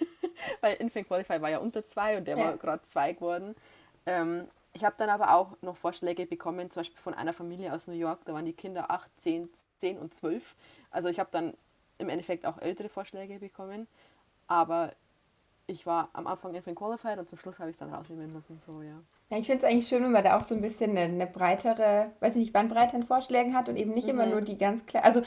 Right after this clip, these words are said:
Speaker 2: natürlich, es gibt auch Au-pairs, die sagen, "Ich will unbedingt ein Baby." Für die ist es natürlich perfekt, wenn man
Speaker 1: Ja.
Speaker 2: dann nur die Kleinen kriegt, aber ich fand's irgendwie schön auch so zu sehen, dass man mal ältere Gastkinder als Anfrage bekommen hat, auch mal ganz junge, ist schon ganz gut.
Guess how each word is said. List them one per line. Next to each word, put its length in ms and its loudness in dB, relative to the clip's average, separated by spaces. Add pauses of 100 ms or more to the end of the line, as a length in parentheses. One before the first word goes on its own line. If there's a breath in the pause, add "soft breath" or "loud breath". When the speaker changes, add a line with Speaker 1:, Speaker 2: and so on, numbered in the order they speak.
(100)
Speaker 2:
natürlich, 360 4
es 120 0
gibt 180 2
auch 100 6
Au-pairs, 320 6
die 60 -8
sagen, 220 6
"Ich 140 0
will 100 6
unbedingt 380 2
ein 80 -4
Baby." 320 2
Für 120 -4
die 120 -2
ist 60 -6
es 80 -10
natürlich 340 0
perfekt, 460 2
wenn 140 2
man 120 4
Speaker 1:
Ja. 40 6
Speaker 2:
dann 60 4
nur 80 4
die 120 0
Kleinen 360 6
kriegt, 220 -2
aber 260 10 (300 loud breath)
ich 120 0
fand's 200 6
irgendwie 180 2
schön 260 4
auch 120 10
so 100 -4
zu 180 -6
sehen, 260 4
dass 160 -2
man 380 0
mal 160 4
ältere 320 6
Gastkinder 460 4
als 220 4
Anfrage 380 2
bekommen 280 4
hat, 140 4
auch 100 4
mal 140 4
ganz 240 0
junge, 380 -2 (360 loud breath)
ist 80 -12
schon 140 0
ganz 180 -6
gut. 260 -4